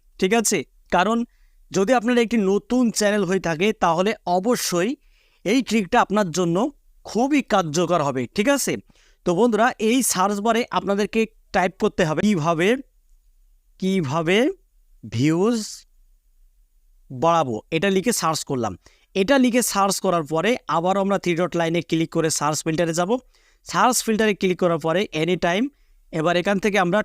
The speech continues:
টুডে করে দেবো, ঠিক আছে? টুডে করার পরে এখান থেকে অ্যাপ্লাই বাটনে ক্লিক করে দেবো। তো বন্ধুরা, এই টুডে করার পরে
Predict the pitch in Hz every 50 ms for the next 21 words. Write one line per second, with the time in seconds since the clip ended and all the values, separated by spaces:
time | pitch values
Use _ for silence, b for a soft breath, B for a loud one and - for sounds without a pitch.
0 | _ _ - 240 247 220 214 190 147 165 156 143 131 135 127 135 - 208 220 247
1 | 262 247 - - 131 113 - - 185 202 202 226 214 202 196 190 185 175 156 170
2 | 190 226 330 - 175 151 160 156 156 185 220 269 320 - _ _ _ _ _ _
3 | - 180 175 - - 202 202 190 196 190 202 196 196 - - 175 160 151 - 170
4 | 156 147 139 131 110 107 107 - _ _ _ _ _ _ _ - 175 185 247 262
5 | 254 214 226 277 339 - - - 208 214 180 - - 214 233 233 254 254 240 240
6 | 233 226 175 190 190 165 185